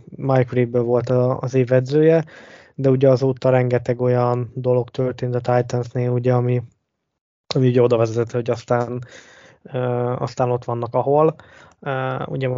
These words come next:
most talán, sőt nem talán, ugye Derrick Henry is elköszönt a csapattól, tehát ő is el fog menni. A J Brown-t ugye elcserélték a, elcserélték az Eagleshez. Kevin Byard-ot is,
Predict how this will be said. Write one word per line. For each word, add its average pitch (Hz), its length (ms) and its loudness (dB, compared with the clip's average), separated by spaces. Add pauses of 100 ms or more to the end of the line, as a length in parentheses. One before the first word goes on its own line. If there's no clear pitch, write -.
most 127 200 -12
talán, 123 540 -4
sőt 123 280 -2
nem 120 140 0
talán, 120 480 0
ugye 123 480 -4
Derrick 139 240 2
Henry 139 200 4
is 135 120 0
elköszönt 127 440 -4
a 135 60 2
csapattól, 127 440 -2
tehát 120 200 -4
ő 139 60 2
is 135 140 -2
el 139 120 4
fog 135 140 -2
menni. 131 400 0
A 135 80 6
J 127 100 2
Brown-t 120 320 0
ugye 117 180 -4
elcserélték 120 720 -2
a, 117 360 -6
elcserélték 120 560 -4
az 113 140 -14
Eagleshez. 135 640 -2 (540)
Kevin 135 320 4
Byard-ot 131 440 6
is, - 380 -6